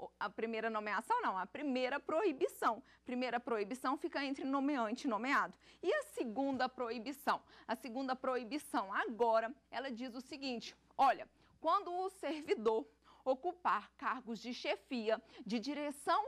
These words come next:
ou de assessoramento, ainda que ele não seja o, o nomeante, também não poderá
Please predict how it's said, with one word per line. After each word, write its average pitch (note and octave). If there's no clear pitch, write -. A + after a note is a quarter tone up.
ou F#4+
de C#4+
assessoramento, B3
ainda D4
que D4+
ele B3+
não B3
seja C#4+
o, C4+
o A#3+
nomeante, A3+
também C#4
não C4
poderá B3